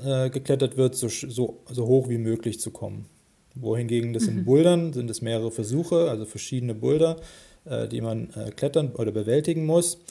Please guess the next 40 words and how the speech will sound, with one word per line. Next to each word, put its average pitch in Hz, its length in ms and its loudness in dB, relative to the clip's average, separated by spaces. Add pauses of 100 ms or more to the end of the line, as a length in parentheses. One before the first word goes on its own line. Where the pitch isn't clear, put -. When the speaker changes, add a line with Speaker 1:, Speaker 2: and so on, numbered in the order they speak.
(260)
Speaker 1:
Und 117 160 -4
da 117 120 4
wird 120 120 0
dann 113 160 2
gewertet, 131 760 4
äh, 117 200 0
nach 113 200 -4
der 117 200 -2
Anzahl 120 420 2
der 110 180 -2
Tops, - 420 0
also 107 340 -4
wie 120 140 -2
viel 120 200 0
Boulder 123 340 6
habe 113 160 0
ich 104 100 -6
geschafft 160 420 -4
bis - 160 -4
zum 120 140 -4
obersten 120 340 2
Speaker 2:
Ja. 120 80 -2
Speaker 1:
Griff, 165 320 0 (220)
ähm, 120 320 -4 (440)
und 131 360 4
auch 127 180 4
die 123 180 -2
Anzahl 117 500 4
der, 110 600 0 (140)
ähm, 107 560 -6 (160)
der 113 120 -2
Zonen. 117 440 4
Also 107 160 -2
es - 100 -6
gibt - 180 -4
dann 113 140 -4
in 113 120 -6
der, 110 280 -4
in 113 100 -8
der, 110 220 -8